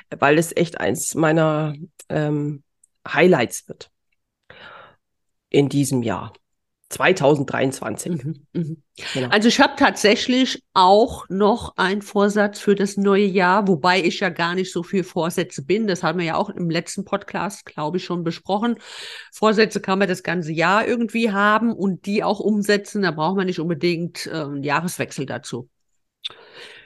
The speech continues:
Speaker 2: Wenn das natürlich für irgendjemand so der letzte Kick in den Bobbes ist, äh, endlich mal in die Gänge zu kommen, dann kann man das natürlich auch zum Jahreswechsel machen.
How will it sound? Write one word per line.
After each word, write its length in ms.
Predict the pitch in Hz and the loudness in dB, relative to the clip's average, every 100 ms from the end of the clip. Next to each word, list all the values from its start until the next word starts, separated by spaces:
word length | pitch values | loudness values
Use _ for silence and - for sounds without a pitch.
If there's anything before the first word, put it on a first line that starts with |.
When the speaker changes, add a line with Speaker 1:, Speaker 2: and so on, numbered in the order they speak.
| - | 2
Speaker 2:
Wenn 160 | 240 | 4
das 140 | 320 339 | 4 4
natürlich 500 | 320 - 320 311 - | 2 4 4 4 2
für 100 | 269 | 4
irgendjemand 640 | 233 285 247 269 277 269 | 4 4 2 2 2 0
so 340 | 202 254 254 262 | 0 0 0 2
der 200 | 247 233 | 2 2
letzte 340 | 233 - - | 0 -4 -10
Kick 300 | - 269 277 | -4 -4 -2
in 180 | 208 226 | -2 0
den 220 | 208 185 | 0 2
Bobbes 340 | 208 214 262 | 0 2 -2
ist, 480 | - 240 254 - - | 0 0 0 -2 -4
äh, 280 | - 202 190 | 0 0 0
endlich 420 | - 226 233 233 | 0 -2 -2 -2
mal 140 | 214 185 | 0 2
in 60 | |
die 100 | 185 | 0
Gänge 340 | 175 180 254 240 | 0 0 -2 -4
zu 160 | 254 | -6
kommen, 460 | - 233 233 226 214 | -2 -2 0 -2 -2
dann 340 | 196 175 180 | -2 -2 -4
kann 180 | 175 175 | -6 -4
man 160 | 180 180 | -2 -2
das 180 | 170 | -4
natürlich 440 | 175 170 180 165 160 | -4 -6 -6 -6 -6
auch 120 | 170 | -8
zum 200 | - 175 | -6 -4
Jahreswechsel 640 | 156 160 170 151 143 - 139 | 0 -2 -2 -6 -6 -6 -6
machen. 420 | 143 139 135 | -6 -6 -10